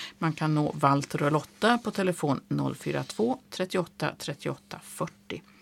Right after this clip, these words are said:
Väla köpcentrum, kontaktperson är Helena Munkert Sirocki. Hon har noll sju noll åtta, arton noll sju åttio. Och här måste man ringa och boka tid. Dels vill Helena veta vilka butiker ni vill besöka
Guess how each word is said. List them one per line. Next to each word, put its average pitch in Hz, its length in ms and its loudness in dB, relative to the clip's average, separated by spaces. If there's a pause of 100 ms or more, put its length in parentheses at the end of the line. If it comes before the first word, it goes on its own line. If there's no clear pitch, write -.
(520)
Väla 156 420 10
köpcentrum, 185 840 6 (180)
kontaktperson 180 800 0
är 165 140 2
Helena 156 460 4
Munkert 139 420 2
Sirocki. - 640 2 (160)
Hon 151 260 0
har 139 320 -2
noll 143 320 0
sju - 400 -4
noll 131 320 -2
åtta, - 460 -2 (360)
arton 170 560 4
noll 143 300 2
sju - 340 -6
åttio. 151 460 0 (240)
Och - 240 -2
här 147 200 4
måste 185 560 2
man 190 180 2
ringa 135 320 2
och 139 100 -2
boka 135 360 -6
tid. - 380 0 (460)
Dels 190 400 2
vill 185 280 8
Helena 165 440 4
veta 139 340 0
vilka 135 340 -2
butiker 160 520 -2
ni 208 80 4
vill 202 160 0
besöka 185 580 2